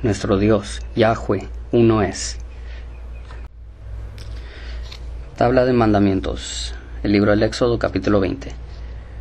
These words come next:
Y habló Dios todas estas palabras, diciendo: Yo soy Yahweh tu Dios, que te saqué de la tierra de Egipto,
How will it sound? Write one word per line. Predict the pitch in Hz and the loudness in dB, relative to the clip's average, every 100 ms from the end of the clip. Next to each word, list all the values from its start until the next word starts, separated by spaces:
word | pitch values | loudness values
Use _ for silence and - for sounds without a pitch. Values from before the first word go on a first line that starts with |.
| - - - - - | -12 -12 -12 -12 -2
Y | 107 | 2
habló | 113 123 | 4 4
Dios | 123 127 117 | 4 4 4
todas | - 113 - | 2 2 2
estas | 90 117 - | -2 -2 0
palabras, | 107 92 98 95 | 2 2 0 -2
diciendo: | - - - - - - - - - - - - - - | -4 -4 -6 -6 -10 -12 -12 -12 -14 -12 -12 -12 -12 0
Yo | 107 | 0
soy | 113 104 | 4 4
Yahweh | 92 - 120 | 4 2 -2
tu | 117 110 | 0 2
Dios, | 101 78 - - - - - | 2 0 -6 -10 -10 -12 -8
que | - | -2
te | - 95 | 0 0
saqué | - 101 107 | 0 2 4
de | 104 | 4
la | 104 | 2
tierra | 95 98 95 | 2 2 2
de | 90 | -2
Egipto, | - 117 - 90 | -2 -2 0 -4